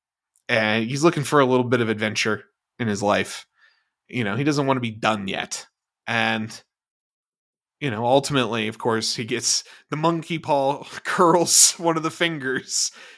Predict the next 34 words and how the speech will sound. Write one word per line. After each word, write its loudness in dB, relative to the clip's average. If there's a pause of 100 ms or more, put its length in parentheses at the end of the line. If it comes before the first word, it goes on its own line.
and -8
he -4
gets 0
his -4
wish 0
because -4 (460)
what 0
should -4
happen -2
but -6 (880)
one -2
of -4
his -4
communicators 0
from -2
the -4
good 2
old 4
days 0
starts 0
going -2
off, 0 (680)
uh, 0
while 2
he's -4
up -2 (220)
writing -2
correspondence 0
in -10
the -4
evening, -4 (640)
and -4
it -4
is -2